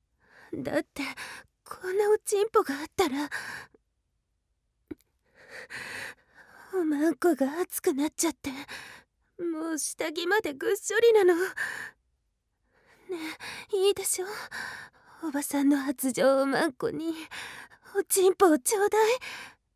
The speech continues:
い。今だけ、かんなちゃんには黙ってるから。本当は我慢できないんでしょ？後で私のせいにしていいから。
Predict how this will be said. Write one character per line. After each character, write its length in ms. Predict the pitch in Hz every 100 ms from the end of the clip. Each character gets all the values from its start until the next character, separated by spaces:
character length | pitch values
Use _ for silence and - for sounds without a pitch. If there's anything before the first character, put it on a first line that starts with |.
| _ _ _ - -
い。 80 | 311
今 200 | 320 320
だ 180 | - 247
け、 160 | - 330
か 800 | 339 - - - - - 466 440
ん 20 |
な 120 | 359
ち 80 | 392
ゃ 60 |
ん 60 | 330
に 100 | 294
は 100 | 285
黙 260 | 311 330 427
っ 20 | -
て 120 | 392
る 100 | 370
か 120 | 349
ら。 200 | 339 330 - - - - _ _ _ _ _ _ _ _ _ _ _ _ _ _ 294 254 -
本 220 | 285 349
当 140 | - 392 381
は 80 | 381
我 60 | - - 359
慢 200 | 370 311
で 140 | 254 262
き 120 | 320
な 120 | 311
い 80 | 294
ん 40 |
で 80 | 269
し 180 | 247 254
ょ？ 40 | 311 370 - - - _ _ - -
後 260 | 302 - 302
で 120 | 240
私 360 | 254 254 302 311
の 120 | 311
せ 220 | 320 311
い 40 |
に 100 | 302
し 80 | 254
て 140 | - 127
い 140 | -
い 40 | 359
か 120 |
ら。 60 | 392